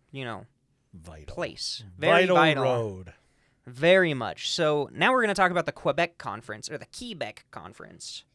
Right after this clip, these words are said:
Speaker 2: Quebec.
Speaker 1: Depending on where you're from. It happened, my handwriting, writing got really bad right here. August nineteen forty-three.
Speaker 2: <laughs> We think.
Speaker 1: Yeah.
Speaker 2: Maybe. <laughs>
Speaker 1: Uh, Winston Churchill and Franklin Roosevelt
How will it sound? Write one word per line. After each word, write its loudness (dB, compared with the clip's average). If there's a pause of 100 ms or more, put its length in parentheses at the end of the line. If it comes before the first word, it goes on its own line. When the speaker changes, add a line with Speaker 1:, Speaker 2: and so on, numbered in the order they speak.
Speaker 2:
Quebec. -18 (360)
Speaker 1:
Depending -10
on -8
where -4
you're -10
from. -10 (1000)
It -4
happened, -6 (1120)
my -10
handwriting, -8
writing -2
got -6
really -8
bad -4
right -6
here. -12 (260)
August 0
nineteen -4
forty-three. -6
Speaker 2:
<laughs> -14
We -2
think. -2 (300)
Speaker 1:
Yeah. -2
Speaker 2:
Maybe. -14
<laughs> -20 (680)
Speaker 1:
Uh, -2
Winston -2
Churchill 0
and -4
Franklin -4
Roosevelt -4